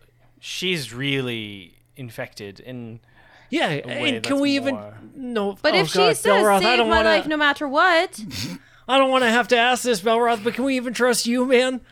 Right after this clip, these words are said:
Speaker 3: You did, you hurt us quite a bit.
Speaker 2: Well, and, like, who knows? Like, I don't wanna sound
Speaker 1: Well, that
Speaker 2: paranoid, but they could all be out to get us, you know?
Speaker 1: Well, you,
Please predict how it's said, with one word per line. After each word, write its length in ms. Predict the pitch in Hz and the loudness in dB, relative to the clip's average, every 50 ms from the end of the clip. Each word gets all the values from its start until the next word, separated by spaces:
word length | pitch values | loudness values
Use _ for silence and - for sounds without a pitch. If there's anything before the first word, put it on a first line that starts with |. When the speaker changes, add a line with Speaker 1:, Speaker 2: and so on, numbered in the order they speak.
| _ _ _ - - - _ _ _ _ _ _ _ _ _ _ _ _ _ _ _ _ _ _ _ _ - _ _ _ _ _ _ _ _ _ _ _ | _ _ _ -20 -20 -20 _ _ _ _ _ _ _ _ _ _ _ _ _ _ _ _ _ _ _ _ -20 _ _ _ _ _ _ _ _ _ _ _
Speaker 3:
You 160 | - 247 254 233 | -8 -6 -6 -2
did, 420 | 220 277 277 277 220 196 196 - | 0 0 0 0 -2 -8 -14 -14
you 200 | - 226 220 233 | -12 -10 -10 -8
hurt 300 | 190 220 226 226 220 - | -2 0 0 0 0 -2
us 120 | 208 185 - | -6 -6 -6
quite 260 | - - 190 185 175 | -4 -4 -4 -4 -4
a 60 | 190 | -6
bit. 280 | 170 170 165 160 - - _ _ _ _ _ _ _ | -6 -6 -6 -8 -10 -18 _ _ _ _ _ _ _
Speaker 2:
Well, 180 | 180 202 202 190 | 0 0 0 0
and, 380 | 196 214 233 254 254 240 233 202 | 2 2 2 4 2 2 0 0
like, 300 | 202 208 190 - - - _ _ _ - _ _ _ _ - - - - - - | 0 0 -2 -2 -8 -20 _ _ _ -20 _ _ _ _ -20 -20 -20 -20 -20 -8
who 200 | - 226 254 240 | -6 -4 -2 -2
knows? 520 | 247 247 233 240 247 208 135 104 - - - _ _ _ _ _ _ _ _ _ _ _ _ _ _ _ _ _ _ _ _ | -2 0 0 -2 -2 -2 -4 -4 -8 -12 -14 _ _ _ _ _ _ _ _ _ _ _ _ _ _ _ _ _ _ _ _
Like, 200 | - 226 226 220 254 | 0 0 2 2 2
I 80 | 254 | 2
don't 120 | 240 254 247 | 4 4 2
wanna 180 | 240 240 226 | 2 2 0
sound 220 | - - 240 233 208 | 0 0 0 2 2
Speaker 1:
Well, 80 | 180 | 2
that 60 | - | 4
Speaker 2:
paranoid, 460 | 240 262 262 262 240 226 240 233 214 190 | 4 4 4 4 4 4 4 2 4 2
but 120 | 226 - | 0 0
they 100 | 233 233 | 0 -2
could 120 | - 240 233 | -2 0 0
all 160 | 226 226 226 | 0 0 0
be 140 | 220 240 220 | 0 0 0
out 140 | 208 196 175 | 0 0 -2
to 100 | - 185 | -6 -6
get 140 | 175 180 160 | -4 -4 -4
us, 220 | 151 135 - - | -4 -4 -4 -6
you 80 | 208 202 | -4 -4
know? 280 | 175 226 247 226 233 - _ _ _ _ _ _ _ _ _ _ _ _ _ _ _ _ _ _ _ _ _ _ _ _ _ _ _ _ | -4 -4 -4 -6 -8 -12 _ _ _ _ _ _ _ _ _ _ _ _ _ _ _ _ _ _ _ _ _ _ _ _ _ _ _ _
Speaker 1:
Well, 220 | - 143 - 78 123 | -20 -20 -18 -16 -14
you, 160 | 131 131 | -14 -14